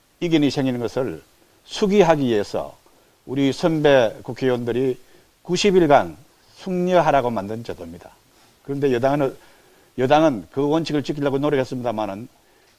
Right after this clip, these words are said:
야당 구성에 있어서도 윤미향 의원을 넣으면서 사 대 이 구조를 끌고 갔습니다. 그리고 어제는 법안 여섯 개를 심사했습니다. 반 시간 만에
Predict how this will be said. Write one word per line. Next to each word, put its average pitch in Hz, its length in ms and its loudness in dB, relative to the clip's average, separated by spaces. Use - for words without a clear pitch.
야당 143 360 0
구성에 160 400 0
있어서도 127 600 0
윤미향 165 480 2
의원을 135 300 -4
넣으면서 127 640 -8
사 151 280 0
대 185 140 4
이 180 160 0
구조를 127 480 -6
끌고 113 240 -10
갔습니다. 87 420 -10
그리고 143 480 -2
어제는 156 480 2
법안 160 360 2
여섯 196 200 4
개를 135 200 -2
심사했습니다. 90 720 -12
반 151 220 -2
시간 190 280 4
만에 160 420 2